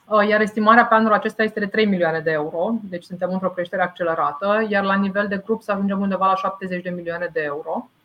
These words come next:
Uh, iar, uh, strategia de creștere continuă, uh, Soft One ca și grup a crescut în ultimii trei ani, ca să-ți faci o idee, de undeva de pe la șaptesprezece milioane de euro a ajuns la șaptezeci în trei ani.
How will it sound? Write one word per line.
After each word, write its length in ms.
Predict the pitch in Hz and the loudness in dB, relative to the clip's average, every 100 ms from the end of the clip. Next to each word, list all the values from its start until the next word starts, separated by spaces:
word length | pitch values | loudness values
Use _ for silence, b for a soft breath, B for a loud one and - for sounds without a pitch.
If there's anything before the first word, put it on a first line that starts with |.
| b b b b _ - | b b b b _ -2
Uh, 560 | 220 214 214 208 202 202 202 196 196 | 4 6 6 6 6 2 0 -2 -2
iar, 320 | 214 226 226 | 2 2 2
uh, 420 | 233 226 214 214 202 | 6 8 8 4 2
strategia 460 | 208 202 185 226 | 0 0 0 0
de 100 | 226 | 0
creștere 380 | 220 214 208 220 | -2 -4 -4 -4
continuă, 840 | 220 208 196 190 180 170 170 185 214 | 0 -2 -2 -4 -2 -2 0 2 2
uh, 260 | 220 185 185 | -2 -4 -6
Soft 300 | 202 202 208 | -6 -6 0
One 180 | 220 226 | 0 2
ca 120 | 202 | 0
și 220 | - 180 185 | -2 -12 -8
grup 240 | 208 196 _ _ | -8 -8 _ _
a 140 | 180 | -6
crescut 460 | 170 175 - 226 220 | -4 -6 -6 -8 -4
în 120 | 202 | -2
ultimii 360 | 196 190 190 180 | -2 -2 -4 -2
trei 300 | 185 180 180 | 0 2 2
ani, 200 | 190 208 | 0 -2
ca 100 | 180 | -4
să-ți 200 | 175 - | -6 -6
faci 200 | 180 180 | -6 -4
o 40 | |
idee, 260 | 185 180 185 | -4 -2 -2
de 80 | 185 | -2
undeva 360 | 180 170 175 | -2 0 0
de 60 | 180 | -2
pe 120 | 180 | -2
la 100 | 165 | -2
șaptesprezece 680 | 160 185 - - 190 180 185 | -2 -4 -6 -12 -10 -8 -6
milioane 340 | 180 180 185 175 | -4 -4 -4 0
de 60 | |
euro 240 | 175 185 170 | 2 4 2
a 40 | |
ajuns 180 | 170 180 | 0 -4
la 100 | 170 | -4
șaptezeci 800 | - 165 180 165 151 151 - - _ | -4 -4 -6 -6 -6 -8 -16 -20 _
în 140 | 180 | -10
trei 200 | 180 170 | -2 0
ani. 340 | 160 147 214 | 0 -2 -4